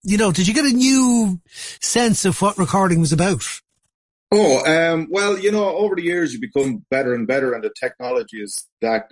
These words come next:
Speaker 2: I, I've kind of just learned how to, uh, use all this stuff, I suppose, via osmosis, just being around it, and then you learn it all, and then you forget it, and then it all changes, and you have to learn something new. Um, did I have more time? You know, I,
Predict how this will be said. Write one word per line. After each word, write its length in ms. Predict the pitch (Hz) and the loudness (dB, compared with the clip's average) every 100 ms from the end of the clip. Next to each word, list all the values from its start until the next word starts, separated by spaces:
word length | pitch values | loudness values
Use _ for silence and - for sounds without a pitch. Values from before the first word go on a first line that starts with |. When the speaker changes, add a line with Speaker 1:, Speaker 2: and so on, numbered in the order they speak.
| 120 | -2
Speaker 2:
I, 120 | 135 | 0
I've 220 | 131 135 | 0 -2
kind 180 | 139 123 | -2 -2
of 80 | 104 | -2
just 200 | 104 107 | -4 -2
learned 280 | 107 101 | -2 0
how 120 | 104 98 | -2 -4
to, 280 | - 95 - _ _ _ _ _ - | -2 -4 -6 _ _ _ _ _ -4
uh, 60 | |
use 460 | 101 98 104 123 117 | -2 0 2 2 2
all 240 | 107 101 | 0 0
this 160 | 98 101 | -2 -4
stuff, 180 | 113 104 | -4 -2
I 80 | 98 | -2
suppose, 720 | - 101 107 98 98 - - - | -2 0 0 0 -4 -6 -8 -8
via 360 | 107 110 110 | -6 -2 0
osmosis, 580 | 98 101 - 107 107 107 | 0 -2 0 0 0 -2
just 240 | 101 101 - | -6 -6 -2
being 140 | 101 | -2
around 440 | 95 98 104 107 | 0 0 2 4
it, 120 | 107 101 | 2 2
and 100 | 98 | -2
then 80 | |
you 140 | 92 90 | -6 -8
learn 220 | 95 95 | -10 -8
it 80 | 92 | -4
all, 180 | 95 92 | -4 -4
and 80 | 92 | -8
then 80 | |
you 80 | 90 - | -16 -20
forget 340 | 87 104 101 | -4 -2 -2
it, 60 | - | -2
and 80 | 90 | 0
then 120 | 101 | 2
it 80 | 98 | 2
all 160 | 90 | 0
changes, 580 | - - 92 98 95 92 | -2 -2 0 0 -2 -6
and 80 | 95 | -8
you 40 | |
have 80 | 87 | -8
to 160 | 90 92 | -4 -4
learn 160 | 92 | -4
something 420 | - 95 - 90 | -6 -10 -8 -6
new. 280 | 90 107 110 - - - _ - | 0 0 0 -4 -20 -20 _ -4
Um, 840 | 151 156 156 151 156 151 151 151 - _ _ 120 | 0 2 2 2 0 0 -2 -6 -10 _ _ -2
did 140 | 185 | 0
I 100 | 175 | 0
have 200 | 170 160 | 0 -2
more 180 | 170 156 | -2 -2
time? 580 | 156 165 165 165 156 - | -4 -8 -4 -4 -6 -6
You 100 | 175 | -4
know, 200 | 180 170 - - | -2 -4 -10 -12
I, 100 | - | -4